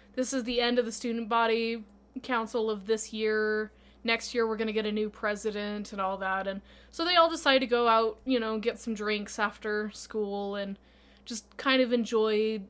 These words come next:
you know, graduation or whatever from this year. And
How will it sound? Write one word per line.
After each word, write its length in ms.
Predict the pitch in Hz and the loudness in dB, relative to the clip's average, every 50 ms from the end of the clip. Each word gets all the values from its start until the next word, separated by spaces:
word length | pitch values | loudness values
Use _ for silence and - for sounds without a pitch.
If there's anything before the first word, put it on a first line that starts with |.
| - - - - | -18 -20 -8 -2
you 140 | 254 262 233 | 0 0 0
know, 300 | 202 196 202 214 226 214 208 196 - | 0 -2 -4 -4 -6 -8 -12 -16 -10
graduation 880 | - - 226 226 226 220 196 226 214 208 202 208 - - - 226 208 208 | -2 2 4 4 4 4 2 0 -2 -2 -2 -2 -4 -4 -4 -4 -4 -4
or 120 | 208 202 202 | -4 -4 -4
whatever 260 | 202 202 196 190 190 | -4 -4 -4 -6 -8
from 280 | 185 - 220 202 202 | -12 -10 -8 -8 -6
this 220 | 196 196 202 - - | -6 -8 -8 -10 -12
year. 440 | 196 185 180 185 185 185 185 185 185 | -10 -10 -8 -6 -6 -6 -6 -6 -6
And 180 | 180 220 - | -8 -8 -10